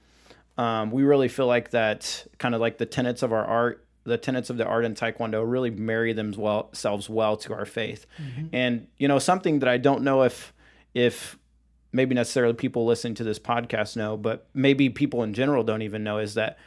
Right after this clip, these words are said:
Speaker 1: is that where this particular type of Taekwondo comes, comes from is it's sponsored by the nation of South Korea. Like, so that's where we have our certification through and different things like that.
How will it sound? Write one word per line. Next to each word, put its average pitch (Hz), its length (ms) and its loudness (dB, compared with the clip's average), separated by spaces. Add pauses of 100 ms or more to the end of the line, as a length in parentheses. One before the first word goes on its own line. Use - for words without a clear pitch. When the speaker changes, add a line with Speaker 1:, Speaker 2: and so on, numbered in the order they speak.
(280)
Speaker 1:
is 113 180 -2
that 113 540 2
where 131 420 4
this 120 240 -2
particular 120 540 -2
type 113 260 0
of 107 120 -6
Taekwondo 110 540 -2
comes, 120 440 -6 (100)
comes 120 300 -2
from 143 240 -2
is 107 100 -2
it's 110 140 -4
sponsored 110 480 -4
by 107 120 2
the 104 80 -2
nation 104 300 -6
of 107 100 -12
South - 240 -6
Korea. 107 380 -10
Like, 104 180 -8
so 107 120 -4
that's 110 240 -4
where 107 300 0 (380)
we 117 180 0
have 113 200 2
our 107 340 2
certification 107 720 -4
through 110 280 -6
and 104 100 -4
different 107 280 -6
things 113 200 -10
like - 140 -12
that. - 220 -8